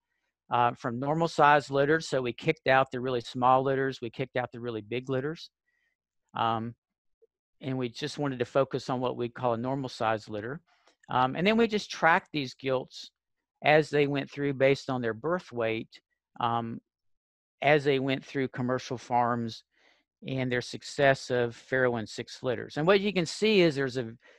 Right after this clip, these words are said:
is a very clear relationship between birth weight and the proportion of sows that farrowed their sixth litter. Um, and you see that it really starts to separate in these two, sort of what I call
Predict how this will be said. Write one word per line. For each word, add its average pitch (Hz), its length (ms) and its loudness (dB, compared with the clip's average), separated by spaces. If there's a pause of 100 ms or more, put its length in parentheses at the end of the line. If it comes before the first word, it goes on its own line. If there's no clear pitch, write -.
is 131 120 -6
a 131 60 -2
very 139 220 2
clear 170 380 4
relationship 135 800 2
between 120 380 -6
birth 123 300 -2
weight 117 400 -2 (480)
and 127 480 -4
the 127 160 -14
proportion 131 560 -6
of 110 80 -8
sows 117 540 4
that 117 140 -6
farrowed 120 340 -4
their 107 80 -10
sixth - 420 -16
litter. 117 280 -10 (460)
Um, 113 340 -2 (1700)
and 131 180 -6
you 123 80 -4
see 160 260 2
that 147 180 6
it 135 120 -2
really 220 380 8
starts 165 500 4
to 135 80 -6
separate 143 580 4
in 131 140 0
these 123 200 -4
two, 139 640 -6
sort 135 220 -8
of 131 80 0
what 123 100 2
I 123 120 4
call 117 420 -2